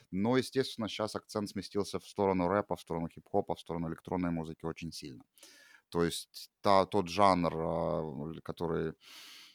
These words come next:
м, скажем так, доминировал в ленинградском рок-клубе и в русской музыке восьмидесятых в целом, щас он совершенно, ну, понятно, новая волна российских музыкантов там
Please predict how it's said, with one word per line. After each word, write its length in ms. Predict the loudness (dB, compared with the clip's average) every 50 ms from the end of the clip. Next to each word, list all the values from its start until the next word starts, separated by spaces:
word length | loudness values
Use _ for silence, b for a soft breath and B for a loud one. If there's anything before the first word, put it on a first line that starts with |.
| B B _ _ _ _ _ -20
м, 520 | -12 -6 -4 -4 -2 -2 -2 -4 -6 -6 -10
скажем 440 | -8 -6 -4 -4 -4 -4 -8 -10
так, 220 | -6 -6 -8 -8 -8
доминировал 640 | -10 -6 -2 0 2 4 4 4 4 4 2 2 0
в 40 | 0
ленинградском 580 | 0 0 0 2 4 2 2 2 0 -2 0
рок-клубе 540 | 0 0 0 -2 2 2 2 4 6 6 4
и 40 | 4
в 80 | 4 0
русской 300 | -4 -4 -4 -2 0 0
музыке 320 | 0 0 0 -4 -4 -4
восьмидесятых 600 | -6 -4 -2 -4 -4 -2 -4 -6 -6 -6 -6 -12
в 40 | -12
целом, 380 | _ -2 0 0 2 2 0 0
щас 340 | 0 0 0 0 0 -2 -4
он 560 | -4 -2 -2 -2 -2 -2 -2 -4 -4 -6 -8
совершенно, 540 | -10 -8 -8 -8 -6 -4 -4 -4 -4 -4 -6 -8 _ _ _ _ _ _ _ _ _ _ _ _
ну, 480 | -8 -4 -2 0 2 2 2 0 -2 -4 _ B B B B B B B B B B B B _
понятно, 420 | 2 4 6 8 6 6 6 4 2
новая 320 | 4 4 6 6 6 6
волна 280 | 6 4 4 4 4 2
российских 420 | 2 0 -2 -8 -8 -10 -10 -6
музыкантов 640 | -6 -4 -4 -4 -2 0 0 0 0 -2 -4 -8 -6
там 760 | _ -4 -2 -2 0 -2 -2 -4 -6 -8 -12 -14 -16 -16 -16